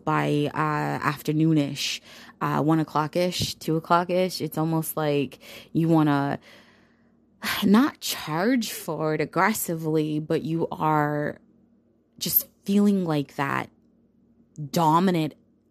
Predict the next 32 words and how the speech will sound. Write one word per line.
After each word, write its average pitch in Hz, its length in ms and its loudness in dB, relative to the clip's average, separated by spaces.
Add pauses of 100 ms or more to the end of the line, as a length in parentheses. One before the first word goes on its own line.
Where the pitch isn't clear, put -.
(140)
masculine, 156 1300 0 (520)
um, 151 720 0 (160)
owning 180 520 4
things 147 580 -4
kinda 151 480 0
energy. 147 640 0 (240)
Somebody's 311 380 4
gonna 277 180 2
try 214 200 -4
to 165 60 -2
lie 156 280 0
to 180 80 -4
you 190 460 -2 (240)
by 156 200 -2
early 160 300 2
evening, 175 800 -4 (400)
um, 156 400 2
or 180 640 4 (760)
you 170 580 2
might 160 360 4
realize 170 720 2
that 151 200 -6
something 170 920 -6
you 165 160 0
thought 160 400 2
wasn't 156 300 0
actually 160 520 -4
the 156 100 0
way 156 160 2
that 147 120 -2
it 147 100 -4
was. 165 500 2